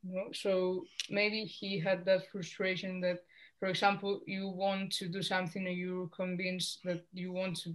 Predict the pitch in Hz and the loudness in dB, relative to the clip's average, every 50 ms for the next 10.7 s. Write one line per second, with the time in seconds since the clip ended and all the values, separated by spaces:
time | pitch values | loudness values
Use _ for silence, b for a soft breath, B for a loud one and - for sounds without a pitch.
0 | 160 - 196 190 - - 196 190 190 170 - 208 196 180 175 170 185 190 190 190 | -8 -6 -8 -6 -4 -2 -2 -2 -2 -2 -6 -6 -2 0 0 2 4 4 2 2
1 | 196 190 190 190 190 180 - - 202 196 185 190 B B B B B 185 175 - | 0 2 2 2 2 2 -2 -4 -4 -4 -6 -6 B B B B B 0 0 6
2 | - 196 196 202 196 - - 190 185 185 190 190 196 196 - - 196 190 196 196 | 8 10 10 10 10 6 -2 -2 0 0 0 0 0 0 2 0 0 0 0 -4
3 | B B B B B B 185 185 185 175 190 190 196 196 196 - - - - 185 | B B B B B B 2 2 4 6 8 8 8 8 6 4 -2 -6 -6 -6
4 | 185 185 165 160 - - 190 170 170 185 190 190 180 185 175 180 185 160 214 196 | -4 -2 -2 -4 -2 -2 -2 0 4 4 4 4 4 2 0 -2 -4 4 4 4
5 | 185 - 214 196 185 190 190 196 196 196 196 196 202 208 214 - - b b b | 4 6 4 2 2 2 2 0 0 0 0 0 0 -2 -2 -6 -10 b b b
6 | b b b 185 190 185 185 180 165 - - 175 180 185 185 165 196 185 175 - | b b b 0 0 0 0 -4 -6 -8 -8 -4 -4 -2 0 2 2 2 2 2
7 | - 214 196 208 226 - - - - - 185 175 180 190 185 185 202 202 - - | 8 10 10 10 10 4 -4 -14 -12 -8 -2 2 2 2 4 4 4 2 2 0
8 | - 185 180 180 175 175 - _ _ _ _ _ _ - 185 185 185 185 185 185 | 0 0 0 0 0 -4 -8 _ _ _ _ _ _ 0 4 4 4 4 4 0
9 | 185 180 180 180 175 175 180 185 - _ - 202 196 208 214 190 202 226 226 220 | -2 -2 0 0 0 -2 -2 -6 -8 _ -8 -2 0 0 0 2 2 2 4 4
10 | 196 180 165 165 - - _ _ - - 170 165 160 | 4 2 0 -2 -6 -16 _ _ -6 -4 -2 -2 -4